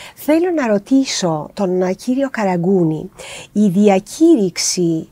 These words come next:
των Αθηνών μεταξύ του κυρίου Ερντογάν και του κυρίου Μητσοτάκη,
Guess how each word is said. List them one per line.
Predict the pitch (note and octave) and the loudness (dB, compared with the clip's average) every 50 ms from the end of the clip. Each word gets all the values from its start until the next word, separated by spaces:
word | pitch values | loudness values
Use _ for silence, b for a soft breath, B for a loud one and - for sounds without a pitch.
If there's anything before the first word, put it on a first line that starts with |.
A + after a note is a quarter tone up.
| _ _ _ | _ _ _
των | - G#3 G3 F#3+ | -6 -4 -4 -4
Αθηνών | F#3+ G3+ - - G#3 G3+ A#3 B3+ B3 G#3 F3+ | -4 -6 -6 -6 -4 -2 -2 0 0 0 0
μεταξύ | E3+ F3+ F#3 F3+ - F#3 - - C4+ | 0 0 -2 -2 -4 -8 -8 -8 -10
του | C4+ - | -10 -10
κυρίου | - - B3+ A3+ B3 C4 | -8 -8 -6 -4 -4 -4
Ερντογάν | C4+ B3+ A#3+ A3 F3+ G#3 G3 F#3 E3+ A3+ A#3+ A3+ F#3+ F3 E3+ | -4 -4 -4 -4 -2 0 0 0 -2 -4 -6 -4 -4 -4 -6
και | - G3 F3+ | -6 -8 -10
του | - F3 | -10 -8
κυρίου | - G#3 G3+ G#3+ B3+ C#4 | -6 -4 -4 -2 -2 -4
Μητσοτάκη, | C#4+ C#4 - - G#3+ F#3+ - - G3+ G3 F#3 F3 E3 - - - D#3+ D#3 D3 | -4 -6 -6 -8 -10 -10 -8 -6 -4 -2 -2 -2 -4 -4 -6 -6 -6 -6 -6